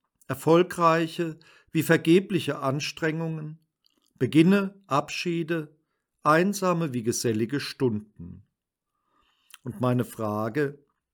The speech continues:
ist dieser individuelle Lebensweg auch jener Weg zum Leben, von dem im Psalm die Rede ist?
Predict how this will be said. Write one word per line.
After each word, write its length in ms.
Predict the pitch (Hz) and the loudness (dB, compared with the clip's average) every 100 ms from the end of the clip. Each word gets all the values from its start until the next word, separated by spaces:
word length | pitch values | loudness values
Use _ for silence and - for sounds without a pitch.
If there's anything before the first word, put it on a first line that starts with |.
| _ _ _ _ _ _ _ - | _ _ _ _ _ _ _ -6
ist 520 | 180 180 - - - - | 0 0 0 -6 -8 -4
dieser 540 | 175 151 156 147 135 - - _ _ | -2 2 4 4 2 -6 -20 _ _
individuelle 920 | 175 156 139 160 160 160 170 220 214 | 2 4 4 4 4 2 2 6 6
Lebensweg 1500 | 160 139 165 220 220 190 - 165 170 170 160 160 - - _ _ _ _ _ _ _ - | 4 4 2 2 -2 -2 -4 -2 0 2 2 -2 -16 -20 _ _ _ _ _ _ _ -4
auch 160 | 135 | 0
jener 420 | 151 151 151 127 | 4 6 6 2
Weg 480 | 120 135 170 - - | 2 2 2 -2 -12
zum 480 | - 147 127 123 123 _ - | -6 -4 -2 -4 -8 _ -8
Leben, 600 | 101 104 117 170 190 - _ | -6 -4 -4 -6 -8 -10 _
von 220 | - 113 | -10 -4
dem 220 | 120 117 120 | 0 0 0
im 240 | 110 107 | -2 -4
Psalm 680 | - - 117 131 156 175 156 | -6 -2 0 2 2 0 -2
die 140 | 113 | -6
Rede 400 | 95 98 107 147 | -4 -6 -6 -8
ist? 420 | 170 175 - - | -10 -12 -14 -20